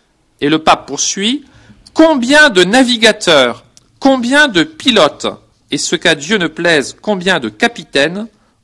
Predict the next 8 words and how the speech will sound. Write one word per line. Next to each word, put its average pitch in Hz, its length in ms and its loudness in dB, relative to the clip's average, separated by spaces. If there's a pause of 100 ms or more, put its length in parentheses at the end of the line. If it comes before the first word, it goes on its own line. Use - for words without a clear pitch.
(100)
au 165 100 0
lieu 175 180 -2
d'arriver 170 380 -2
au 127 100 -2
port, 127 600 -4
ont 110 100 -12
fait - 160 -12
naufrage. » 101 480 -14